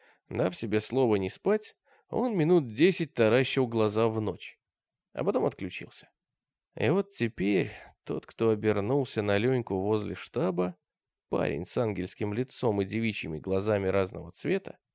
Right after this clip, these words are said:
стоит здесь, и деваться от него некуда.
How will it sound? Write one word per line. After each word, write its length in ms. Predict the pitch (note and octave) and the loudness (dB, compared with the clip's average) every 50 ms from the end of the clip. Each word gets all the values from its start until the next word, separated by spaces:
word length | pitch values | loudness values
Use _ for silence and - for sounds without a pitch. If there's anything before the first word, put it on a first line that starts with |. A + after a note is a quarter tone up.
| _ _ _ _ | _ _ _ _
стоит 540 | _ - - - - G#2 B2 F3 G#3 A3 F#3+ | _ -20 -10 -4 0 0 2 2 0 -2 -4
здесь, 760 | E3 G#2 G#2 A2 A2 G#2 G2+ G2+ G2+ G2 F#2+ - - - - - - - - - - | -6 -8 -8 -6 -4 -2 0 0 0 0 -2 -4 -10 -12 -14 -16 -20 -20 -16 -12 -10
и 180 | - B2+ D#3 | -8 -8 -8
деваться 720 | E3 - - C#3+ A#2 G#2 G#2 A2 A2+ - - - - B2+ B2 | -8 -6 -4 -2 0 2 2 0 0 -4 -8 -6 -4 -4 -4
от 160 | A#2+ - - | -4 -6 -8
него 500 | G#2+ G#2 F#2+ F#2 F#2+ F#2+ F#2 G2 G2+ - - - _ _ _ _ _ | -6 -6 -6 -4 -4 -4 -4 -4 -6 -10 -18 -20 _ _ _ _ _
некуда. 760 | - G#2 G#2 G2+ F#2+ F2 - _ - G2+ G2 F#2+ - - - | -12 -10 -8 -8 -8 -8 -10 _ -12 -12 -10 -10 -12 -18 -18